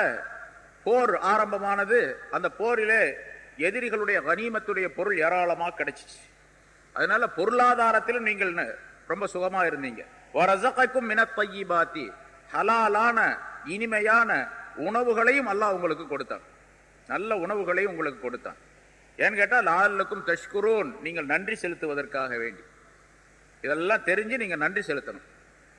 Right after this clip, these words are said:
என்று அல்லாஹ் தஆலா மூமினானவர்களுக்கு குறிப்பிடுகின்றான். மூமின்கள் ஆரம்பத்துல ரொம்ப பலவீனமா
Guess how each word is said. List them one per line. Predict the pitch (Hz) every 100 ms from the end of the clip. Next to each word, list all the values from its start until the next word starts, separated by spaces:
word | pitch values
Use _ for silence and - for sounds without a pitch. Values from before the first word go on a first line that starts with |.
| _ - 135
என்று | 208 262
அல்லாஹ் | 214 220 202 -
தஆலா | 190 247 196 117 - - - - - 147
மூமினானவர்களுக்கு | 220 247 233 214 202 190 185 - 180
குறிப்பிடுகின்றான். | 175 165 170 143 131 110 - - - -
மூமின்கள் | 170 190 208 196
ஆரம்பத்துல | 180 190 - 196
ரொம்ப | 170 185
பலவீனமா | 165 180 180 175